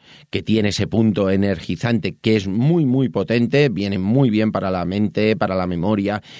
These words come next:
y además, eh, te da esa energía que va fenomenal. Y luego, por supuesto, el té matcha. El té matcha lo podéis tomar,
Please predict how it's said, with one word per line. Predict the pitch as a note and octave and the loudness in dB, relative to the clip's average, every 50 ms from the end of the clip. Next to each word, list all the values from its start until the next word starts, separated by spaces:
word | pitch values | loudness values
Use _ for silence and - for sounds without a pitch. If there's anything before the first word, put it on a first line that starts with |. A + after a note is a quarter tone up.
| - - - | -20 -10 -4
y | - G#2+ A2+ A2 G#2+ G#2 | -2 0 2 2 2 2
además, | G2+ F#2+ F#2 F#2 D#2+ E2+ F#2 F#2+ F#2+ G2 G2+ F#2 - - | 2 2 0 -2 -2 -2 -2 -2 -2 -2 -4 -4 -4 -2
eh, | G2+ G2 G2 G2 G2 F#2+ D2+ | -2 0 0 0 -2 -4 -4
te | - G2 F#2 | -4 -4 -2
da | G2+ A2 A2+ G#2+ | -2 -2 -2 0
esa | A2 G#2+ - A#2+ G#2+ | 0 0 0 -2 -2
energía | G#2 G2+ F2+ D#2+ - - F#2+ G2 G2+ G#2+ A2+ | -2 -2 -4 -6 -6 -4 -2 0 2 2 0
que | A2 - G2+ G2+ G2 F#2+ F2+ F#2 F#2 F2 | 0 0 0 0 2 2 2 0 0 -2
va | E2 F#2 F#2+ F#2+ | -2 -2 -4 -4
fenomenal. | - - - - G2 G2 G#2+ G#2+ G#2 G2 G2 G2+ G2+ - - - - - - - - _ - | -6 -6 -4 -2 0 0 2 0 0 0 0 -2 -4 -6 -10 -16 -20 -20 -20 -20 -20 _ -4
Y | E3+ E3+ | -2 0
luego, | E3+ E3 D#3 C#3+ D#3 D#3+ D#3+ | 2 2 0 0 -2 -2 -2
por | - B2+ B2 | -2 -2 -2
supuesto, | - - D#2+ - G#2 G#2 - - B2+ | -2 -4 -4 -2 -4 -4 -2 0 0
el | B2+ G#2+ E2 | 0 2 0
té | - G2 | 0 -2
matcha. | F#2 F2 F2 E2 - - D2+ | -2 -2 -4 -6 -6 -8 -8
El | D#2+ E2 | -6 -4
té | - A2 | -2 0
matcha | B2 C#3 C#3+ C#3+ - D3+ D3 D3 | 0 0 0 0 0 0 2 2
lo | C#3 B2 | 2 0
podéis | F2+ G2+ G2+ A2+ A#2 - | 0 0 0 0 0 0
tomar, | - A2+ A2+ A#2 A#2+ B2 B2 B2 | 0 0 0 0 0 0 -2 -4